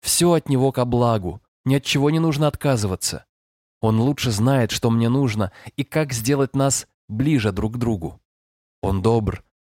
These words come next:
и к его ногам хочется положить меч и сесть там же, у его ног, без угроз и принуждений.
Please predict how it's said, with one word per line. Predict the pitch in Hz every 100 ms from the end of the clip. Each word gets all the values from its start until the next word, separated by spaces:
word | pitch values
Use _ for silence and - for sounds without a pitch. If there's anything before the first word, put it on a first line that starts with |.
| _ -
и |
к | 104
его | 117 120
ногам | 127 139 131 104 - -
хочется | 151 165 -
положить | 151 147 156 160 139
меч | 165 143 - - _ _ _
и | 156
сесть | - 190 - - -
там | 160 135
же, | 87 82 - -
у |
его | 104 101 110
ног, | 123 98 - _ _ _
без | 156 170
угроз | 170 147 151 139 -
и |
принуждений. | 123 131 123 110 110 95 82